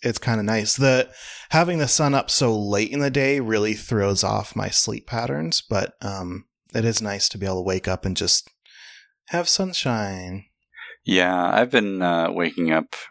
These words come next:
Speaker 2: early and, uh, going to bed late as well. Uh, waking up early because, you know, it takes me a longer time to get to work these days, and so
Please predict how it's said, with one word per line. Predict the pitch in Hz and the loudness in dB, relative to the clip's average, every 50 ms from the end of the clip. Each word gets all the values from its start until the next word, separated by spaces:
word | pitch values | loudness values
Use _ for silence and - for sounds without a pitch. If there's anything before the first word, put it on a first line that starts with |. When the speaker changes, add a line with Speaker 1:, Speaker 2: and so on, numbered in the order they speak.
| - - 101 | -6 0 2
Speaker 2:
early | 95 92 90 87 85 82 82 80 - - - - | 2 2 2 2 2 2 0 -2 -4 -8 -6 -2
and, | 95 87 82 82 82 80 78 - 82 | 0 0 0 0 0 -2 -4 -2 0
uh, | 78 78 78 78 80 80 80 | 0 2 2 2 2 0 -2
going | - - 80 80 82 80 | 0 0 0 0 0 -2
to | 76 | 0
bed | 76 80 76 73 | 0 0 0 0
late | 80 76 78 73 80 | 0 0 0 0 -4
as | 78 78 - | -6 -6 -2
well. | 85 82 82 82 82 80 80 78 80 | 2 2 4 4 2 2 0 -2 -2
Uh, | 80 80 78 82 | 0 0 0 2
waking | 101 107 101 - 98 90 | 2 0 0 2 2 0
up | 78 - - | 2 2 2
early | 85 82 82 82 82 78 | 0 2 2 0 0 -2
because, | - - 73 - 85 80 76 73 - - - - | -4 -8 -6 -2 -2 -2 -2 -2 -6 -6 -4 -2
you | 73 78 76 | -2 0 0
know, | 71 71 | -2 -2
it | 71 - | -4 -4
takes | - 80 76 - - | -4 -4 -4 -4 -4
me | 78 | -4
a | 76 73 | -4 -2
longer | 73 73 76 76 76 73 | 0 0 0 0 -2 -4
time | - - 76 76 | -2 -2 -4 -2
to | 76 76 | -2 -2
get | 76 71 - | -2 -2 -2
to | - 76 | -2 0
work | 76 78 80 - - | 0 0 -2 -2 -4
these | - 80 73 73 - | -4 -4 -4 -4 -2
days, | - 73 73 76 76 73 73 - | 0 0 2 2 0 -2 -4 -4
and | 80 73 71 | -6 -6 -6
so | - - 80 73 73 73 71 | -4 -2 -2 0 0 -2 -4